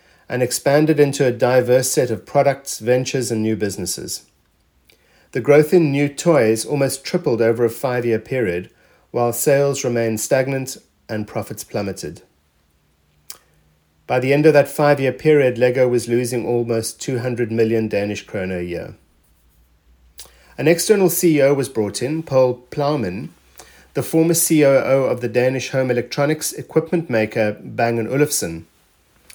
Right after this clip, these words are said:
Plowman oversaw the continued growth and boosting of innovation at the company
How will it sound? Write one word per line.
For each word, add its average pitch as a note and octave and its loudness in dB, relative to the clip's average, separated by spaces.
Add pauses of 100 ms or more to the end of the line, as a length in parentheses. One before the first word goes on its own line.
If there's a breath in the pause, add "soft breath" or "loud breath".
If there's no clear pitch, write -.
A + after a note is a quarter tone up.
(460 soft breath)
Plowman D3+ 4
oversaw C#3 4
the C#3+ 2
continued C#3+ -2
growth B2+ 4
and A2+ -4
boosting C3+ -2
of B2 -4
innovation A#2 0
at - -10
the - -16
company C3+ -4